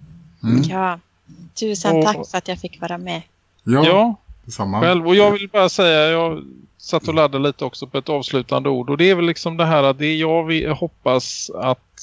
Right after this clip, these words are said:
Speaker 3: att människor ska börja göra nu, det är ju att våga tänka lite mer själva. Och sen så den här, eh, killen, eh, Clay Shirky, som sa det här med att varje institution kommer att be-, bevara det problem som berättigar dess existens, och det är huvudet på spiken. Han har ju sagt någon annan intressant sak också, och det,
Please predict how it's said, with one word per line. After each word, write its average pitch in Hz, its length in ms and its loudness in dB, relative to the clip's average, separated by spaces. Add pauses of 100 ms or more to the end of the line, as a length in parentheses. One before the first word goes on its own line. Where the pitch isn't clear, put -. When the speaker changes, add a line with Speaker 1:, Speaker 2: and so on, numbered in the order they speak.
(260)
Speaker 3:
att 135 240 -8
människor 123 340 -2
ska 127 180 -4
börja 127 300 2
göra 131 340 2
nu, 131 200 -2
det 135 100 -2
är 151 100 0
ju 131 180 -2
att 156 380 -2
våga 120 420 2
tänka 120 500 -4
lite 120 260 -6
mer 117 260 -2
själva. 127 520 -2 (680)
Och 143 140 -4
sen 151 180 2
så 156 300 0 (320)
den 156 200 -2
här, 151 240 2 (400)
eh, 139 460 -4
killen, 135 560 0
eh, 143 240 -6
Clay 147 280 2
Shirky, 139 520 0
som 151 180 -6
sa 143 180 0
det 131 80 2
här 135 260 2
med 127 200 -4
att - 160 -8
varje 143 340 0
institution 143 600 -6
kommer 139 240 -6
att 135 280 -4
be-, 135 300 -4
bevara 147 420 4
det 147 140 0
problem 156 600 -2
som 139 200 -8
berättigar 131 520 -2
dess 127 260 -6
existens, 156 720 -2
och 151 60 -8
det 147 100 -4
är 143 40 -4
huvudet 139 300 -4
på 135 80 -8
spiken. 131 480 -4
Han 147 120 0
har 151 60 0
ju 151 60 0
sagt - 260 0
någon 139 140 -6
annan 135 280 0
intressant 135 520 -2
sak 123 280 -4
också, 127 280 -10
och 139 200 -6
det, 139 240 2